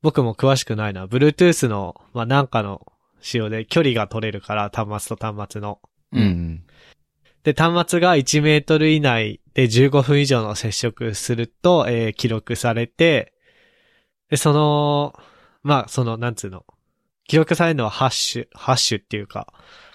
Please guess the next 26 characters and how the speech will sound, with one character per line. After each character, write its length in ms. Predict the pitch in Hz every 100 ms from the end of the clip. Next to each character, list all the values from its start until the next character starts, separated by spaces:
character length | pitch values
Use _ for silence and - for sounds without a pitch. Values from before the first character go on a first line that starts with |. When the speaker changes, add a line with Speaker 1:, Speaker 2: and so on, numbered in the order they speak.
| -
Speaker 1:
ま 80 | 131
あ、 20 |
な 200 | 123 135
ん、 120 | 135 -
な 140 | 131 135
ん 40 |
か 140 | 107
ラ 180 | 110 123
ン 60 | 120
ダ 120 | 110
ム 120 | 101
な、 140 | 98 85
本 340 | - 139 127
人 180 | 113 104
特 260 | 117 -
定 280 | - 113 113
さ 160 | - 110
れ 100 | 110
な 160 | 110
い 80 | 113
よ 140 | 113 107
う 40 |
な 140 | 98
情 240 | 95 107 104
報 240 | 117 117
で 400 | 127 151 110 -